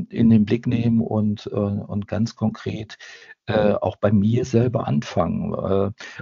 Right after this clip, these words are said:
also ich lasse dabei das, äh, dem, sagen wir mal, das, äh, äh, die Argumentation nicht zu, dass man sagt, „Na ja, mit meinem kleinen Beitrag kann ich, äh, die Welt nicht retten“, aber, ähm, äh, ähm, äh,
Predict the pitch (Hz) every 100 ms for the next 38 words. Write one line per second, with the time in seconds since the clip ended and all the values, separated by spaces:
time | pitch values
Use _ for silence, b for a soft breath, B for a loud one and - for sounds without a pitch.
0 | - 113 107 - 117 113 107 101 107 110
1 | - 110 - - 107 110 104 104 104 101
2 | 104 104 107 104 95 104 - - 107 101
3 | - B B B _ - 98 95 98 98
4 | 104 92 98 104 107 110 110 98 - 110
5 | 120 117 113 127 - - 131 123 123 113
6 | - 113 104 104 104 107 101 107 113 110
7 | 104 110 104 113 101 104 95 98 - 98
8 | - 123 90 98 - 101 98 98 98 92
9 | 101 - 98 - - 95 113 107 101 107
10 | 117 B B B B - 107 104 107 107
11 | 107 104 104 107 110 107 B B B -
12 | - 104 107 107 110 - - - - 101